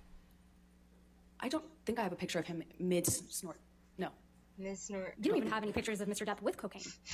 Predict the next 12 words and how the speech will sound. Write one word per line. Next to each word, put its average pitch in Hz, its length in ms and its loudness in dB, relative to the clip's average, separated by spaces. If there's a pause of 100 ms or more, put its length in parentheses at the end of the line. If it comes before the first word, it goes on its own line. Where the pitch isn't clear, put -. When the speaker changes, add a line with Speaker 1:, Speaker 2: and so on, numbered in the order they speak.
(380)
Speaker 1:
What 202 80 -8
do - 20 0
you 185 60 2
mean 180 120 4
by 165 80 2
that? 165 120 -4 (1080)
Speaker 3:
Holding 214 300 2
cocaine, 208 320 0
standing 208 240 0
next 190 160 -4
to - 80 -6
cocaine. 208 400 -2